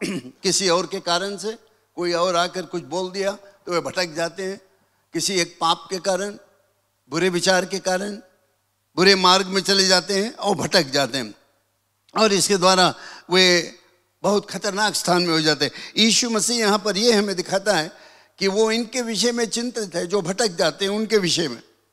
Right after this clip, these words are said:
वो चाहता है कि वो भी आ जाए और बच जाए,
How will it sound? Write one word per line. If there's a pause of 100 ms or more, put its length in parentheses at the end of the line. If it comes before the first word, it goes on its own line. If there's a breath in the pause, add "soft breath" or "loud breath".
(220 soft breath)
वो
चाहता
है (280 loud breath)
कि
वो
भी
आ
जाए
और
बच
जाए,